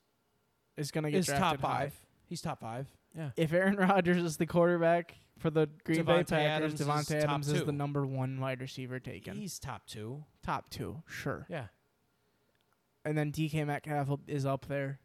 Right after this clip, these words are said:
Speaker 1: 'cause guys fall in love with D K every single year.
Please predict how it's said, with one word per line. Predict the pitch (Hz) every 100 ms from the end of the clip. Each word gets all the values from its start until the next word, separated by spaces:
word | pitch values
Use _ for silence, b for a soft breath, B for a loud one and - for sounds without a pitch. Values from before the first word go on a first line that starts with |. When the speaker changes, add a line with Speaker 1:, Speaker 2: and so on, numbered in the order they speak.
| -
Speaker 1:
'cause | 135 - - -
guys | 139 139 131
fall | - 143
in | 135 131
love | 131 135 127
with | 135 131
D | 139
K | 131 127
every | 135 131
single | 131 135 131
year. | 131 131 139